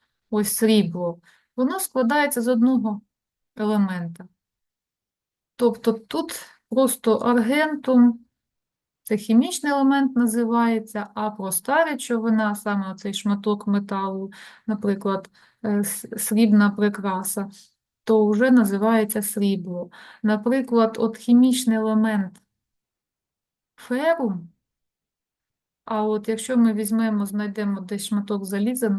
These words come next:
називається залізо. Наприклад, неправильно говорити, у яблуці є залізо. Якщо ми вкусимо яблуко, ми не знайдемо там шматочка заліза.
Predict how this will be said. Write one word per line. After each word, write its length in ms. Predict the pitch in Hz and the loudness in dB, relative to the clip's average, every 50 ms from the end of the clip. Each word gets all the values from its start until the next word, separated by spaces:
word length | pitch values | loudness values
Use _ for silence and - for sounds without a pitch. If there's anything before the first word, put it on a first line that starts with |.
| 208 202 | -4 -4
називається 680 | 220 208 202 196 185 202 196 208 220 214 214 208 208 | -2 -2 -2 -2 -2 -2 0 0 0 0 0 -2 -4
залізо. 540 | 190 202 208 208 202 202 180 175 - - - - - - - _ _ _ _ _ _ _ | -6 -4 -4 -2 -2 -2 -4 -6 -8 -14 -16 -18 -20 -20 -20 _ _ _ _ _ _ _
Наприклад, 580 | - 214 208 208 214 233 254 247 240 233 226 220 | -6 -6 -4 -2 0 0 0 2 2 2 2 4
неправильно 720 | 220 214 208 220 226 240 262 262 247 247 226 220 220 208 | 2 0 2 2 2 2 2 2 4 4 4 4 2 2
говорити, 720 | 196 214 208 196 208 202 220 262 277 262 - 247 233 226 226 - _ _ - | 0 0 -2 -2 -2 -2 -2 -2 -4 -2 -2 -2 -2 -2 -4 -8 _ _ -6
у 100 | 226 208 | -4 -2
яблуці 720 | 196 220 233 254 269 254 226 233 240 233 233 - - 214 | 0 0 0 2 0 0 0 0 -2 -2 -4 -4 -6 -6
є 340 | 196 190 208 220 233 226 202 | -4 -2 0 0 0 0 0
залізо. 540 | 202 208 208 214 202 202 202 180 175 180 | -2 -2 -2 0 0 0 0 -2 -4 -6
Якщо 340 | 180 180 185 - - 262 285 | -8 -10 -10 -8 -6 0 4
ми 140 | 277 247 226 | 6 6 6
вкусимо 640 | 214 - - 240 247 233 - - 220 202 202 196 190 185 | 4 0 -2 -4 -4 -4 -4 -4 -2 0 0 0 0 -2
яблуко, 640 | 180 226 254 285 320 320 294 269 247 - 208 185 | -4 -4 -2 -2 -2 -4 -6 -10 -10 -8 -8 -4
ми 140 | 185 202 226 | -2 2 4
не 160 | 233 254 254 | 4 4 4
знайдемо 540 | 254 240 262 269 269 240 285 294 262 220 208 | 4 2 2 2 0 0 0 0 0 0 -2
там 220 | 208 - 196 190 180 | -2 -4 -8 -8 -6
шматочка 680 | - 220 208 202 202 233 254 269 262 - - 240 226 | -4 -2 -2 -2 -2 -4 -6 -6 -6 -8 -6 -6 -4
заліза. 500 | 208 214 233 208 214 202 185 170 - | -2 -2 -2 0 0 -2 -2 -4 -8